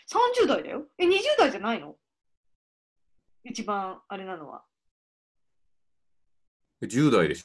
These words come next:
Speaker 2: ょ。一番あれ、あれなのは。
Speaker 1: あ、太さね、これ。
Speaker 2: 太さって、
Speaker 1: 長さじゃなくて。
Speaker 2: いや、違う違う。傾き、傾き。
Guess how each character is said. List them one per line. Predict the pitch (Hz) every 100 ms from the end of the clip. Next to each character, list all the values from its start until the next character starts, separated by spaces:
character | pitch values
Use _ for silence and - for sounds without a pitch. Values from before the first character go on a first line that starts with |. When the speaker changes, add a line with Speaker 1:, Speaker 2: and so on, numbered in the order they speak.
| -
Speaker 2:
ょ。 | - -
一 | 87 -
番 | 120 107 101
あ | 95
れ、 | 98
あ | 90
れ | 87
な | 80
の | 82
は。 | - _ _ _
Speaker 1:
あ、 | - - - -
太 | - 605
さ | - 262
ね、 | -
こ | 220
れ。 | 185 - - _ _ _ _ _ _ _ _ -
Speaker 2:
太 | 254 269
さ | 302
っ | -
て、 |
Speaker 1:
長 |
さ |
じ |
ゃ | 170
な | -
く | _
て。 | - - _
Speaker 2:
い | -
や、 |
違 | 90
う | 98
違 | 87 85
う。 |
傾 | - - 147 131
き、 | 127
傾 | 127 - 107
き。 | - 90 -